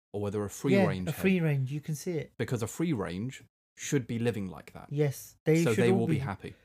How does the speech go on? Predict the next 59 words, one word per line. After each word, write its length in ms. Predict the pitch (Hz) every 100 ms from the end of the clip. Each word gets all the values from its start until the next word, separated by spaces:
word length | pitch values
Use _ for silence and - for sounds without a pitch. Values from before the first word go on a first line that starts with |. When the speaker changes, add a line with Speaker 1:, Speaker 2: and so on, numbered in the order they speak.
| _
Speaker 2:
And 120 | 147 147
same 200 | 202 196
with 100 | 165
the 60 |
geese, 380 | 147 202 165 -
they 160 | - 156
should 200 | - 156
be 80 | 151
living 460 | 151 160 147 139 -
outside. 640 | 143 135 - 175 143 120 - -
Speaker 1:
Yeah. 240 | 113 92 - _
Speaker 2:
Yeah. 140 | 147 135
Speaker 1:
I 60 |
mean, 160 | 117 117
I 80 | 113
do 240 | 101 123
know 220 | 127 117
that 180 | 107 98
when 140 | 98 107
it 80 | -
comes 360 | - 117 107 -
to 220 | - 104
the 100 | 95
good 220 | 90 113
farms, 480 | - 87 85 107 -
which 220 | 104 90
th-, 100 | - -
of 140 | 98
Speaker 2:
Yeah. 240 | 147 147 131
Speaker 1:
the, 140 | 127 -
um, 300 | 101 98 95 -
of 160 | 98
which 300 | 92 107 -
there 220 | 95 95 92
are 80 |
many, 300 | 95 85 107 - _
Speaker 2:
Mm-hmm. 180 | 139 131 147 _ _ -
Speaker 1:
um, 460 | 101 101 98 98 98 _ -
they 180 | 104 101
do, 380 | 95 113 117 107
they 160 | 101
are 260 | 101 104 104
allowed 300 | 101 98 95
to 100 | -
roam 300 | 92 92 95
Speaker 2:
Yeah. 160 | 139 139
Speaker 1:
free. 200 | 95 113
They're 200 | 101 95
allowed 280 | 92 95 95
to, 100 | 101
you 80 | 98
know, 120 | 98
waddle 340 | 92 98 98
around 340 | 92 90 92 90
or 40 |
Speaker 2:
Mm-hmm. 40 |
Speaker 1:
whatever 220 | 135 143 147
they 140 | 87
do. 180 | 92